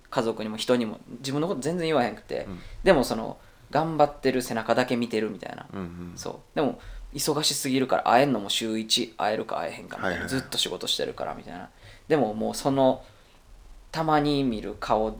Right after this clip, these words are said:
Speaker 1: でもう、「うわ、やばいな、この人」みたいなのを一生見てるみたいな。
Speaker 2: なるほどね。
Speaker 1: そうそうそうそう。で、だからもう、なんかその、なんやろな、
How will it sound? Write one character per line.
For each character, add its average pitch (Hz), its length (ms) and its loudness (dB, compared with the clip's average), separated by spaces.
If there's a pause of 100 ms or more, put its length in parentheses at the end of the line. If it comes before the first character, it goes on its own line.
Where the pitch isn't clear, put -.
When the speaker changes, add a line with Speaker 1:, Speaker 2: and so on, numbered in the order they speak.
Speaker 1:
で 101 280 -4
も 78 120 -10
う、 123 140 -6
「う - 20 -2
わ、 - 100 -4 (340)
や - 280 -10
ば 104 140 -6
い 98 120 -10
な、 95 120 -8
こ - 140 -12
の 92 100 -10
人」 - 220 -8
み 95 80 -10
た 110 100 0
い 110 40 -2
な 113 100 -2
の 123 120 2
を 101 180 -2 (220)
一 127 80 -2
生 113 260 2
見 110 120 -6
て 107 100 -6
る 101 60 -2
み 98 60 0
た 92 60 0
い 90 40 -2
な。 - 20 -4
Speaker 2:
な 90 80 -2
る 87 80 -4
ほ - 60 -6
ど 101 80 -6
ね。 - 40 -14 (300)
Speaker 1:
そ - 200 -8
う 92 60 -6
そ 87 200 -4
う - 40 -8
そ - 180 -8
う - 60 -8
そ - 220 -10 (340)
う。 117 40 -8
で、 123 40 4
だ 127 100 6
か 117 80 2
ら 107 60 0
も 113 420 0 (580)
う、 135 40 -4
な 131 60 0
ん - 20 -4
か 110 60 -2
そ 131 160 2
の、 123 220 2
な 110 140 -4
ん - 20 -2
や 120 60 0
ろ 110 100 -6
な、 90 180 -6